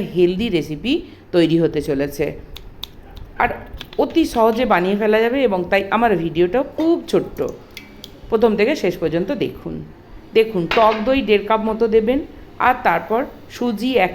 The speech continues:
কাপ, ময়দা এক কাপ। চাইলে পুরোটা সুজি দিয়ে বানাতে পারেন, আর নয়তো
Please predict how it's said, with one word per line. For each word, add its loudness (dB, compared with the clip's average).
কাপ, 0
ময়দা 4
এক -12
কাপ। -6
চাইলে 2
পুরোটা 4
সুজি -4
দিয়ে 2
বানাতে 0
পারেন, 0
আর 2
নয়তো 2